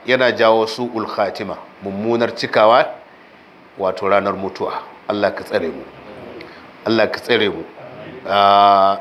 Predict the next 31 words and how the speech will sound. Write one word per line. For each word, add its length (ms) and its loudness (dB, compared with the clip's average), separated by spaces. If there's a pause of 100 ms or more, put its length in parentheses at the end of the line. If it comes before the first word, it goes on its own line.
mummunar 540 0
cikawa 540 2
ita 160 -10
ce 140 -10
mutum 400 -10
ya 60 -8
cika 380 -6
akan 340 -6
fitina. 280 -8 (1080)
Wato 280 -2
shine, 300 -2
eh, 240 0 (760)
wato 280 0
kamar 240 -2
yadda 200 2
Allah 280 2
yake 180 -4
faɗa, 400 2 (460)
wato 280 -2
za 160 4
mu 120 -2
ɗanɗana 480 -2
musu 320 -10 (180)
dhi'fal 340 -2
hayati 420 2
wa 80 -2
dhi'fal 360 -8
mamat. 440 -8 (540)
Wato 200 -6
shine 320 0
mutum 500 -6